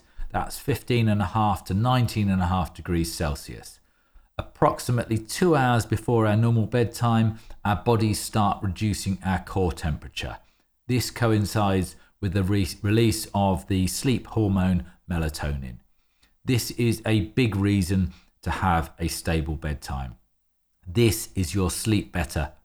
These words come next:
routine. So make sure your home's thermostat isn't fighting against this. In other words,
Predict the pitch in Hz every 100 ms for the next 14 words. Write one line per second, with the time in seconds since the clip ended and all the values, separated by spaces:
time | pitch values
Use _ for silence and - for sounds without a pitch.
0 | - 76 73 95 78 64 - _ - -
1 | - 95 67 - - _ - 123 135 -
2 | - 117 113 98 101 117 101 92 - 143
3 | 135 123 - 123 117 - - - - 117
4 | 107 95 - 110 98 95 95 80 117 107
5 | - 73 60 - - 98 117 101 90 71
6 | -